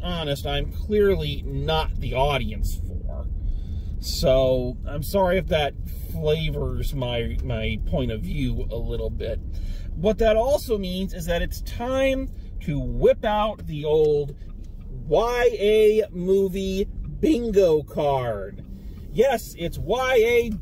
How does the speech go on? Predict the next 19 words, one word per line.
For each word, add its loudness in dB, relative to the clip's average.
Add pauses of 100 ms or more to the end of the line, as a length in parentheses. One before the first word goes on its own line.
bingo. 2
Are 2
you -2
ready? 2 (300)
Get -6
your -6
card 0
set 0 (400)
and 0
let's 0
run 0
through -2 (160)
the 4
Y 2
A 4
cliches. -2 (1040)
A 0
dystopian 0
future. 2